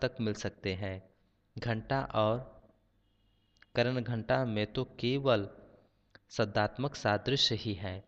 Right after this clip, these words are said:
इसी प्रकार विनय पत्रिका में अर्धनारीश्वर शिव को बसंत बनाया है और गीतावली में चित्रकूट की वनस्थली को होली का स्वांग। पर फिर भी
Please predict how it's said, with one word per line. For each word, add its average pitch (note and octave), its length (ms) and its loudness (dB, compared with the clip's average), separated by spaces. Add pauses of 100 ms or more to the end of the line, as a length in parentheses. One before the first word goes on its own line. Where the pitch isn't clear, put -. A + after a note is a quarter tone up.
(540)
इसी C3+ 200 0
प्रकार G#2 380 0
विनय B2 220 -2
पत्रिका B2 580 -2
में A2 320 -2 (460)
अर्धनारीश्वर A#2 840 0
शिव A#2+ 300 -2 (100)
को G#2+ 160 0 (760)
बसंत C3 420 0
बनाया G#2 540 2
है G2+ 220 -2 (480)
और A2+ 100 0
गीतावली A2 680 0
में A2 200 0
चित्रकूट B2 640 -6
की A2 200 0 (540)
वनस्थली A#2+ 600 -2
को A2+ 280 0
होली A2+ 360 -2
का A2 220 -2 (400)
स्वांग। G2 500 -2 (920)
पर E3 140 4 (140)
फिर A#2 220 2
भी C3+ 200 2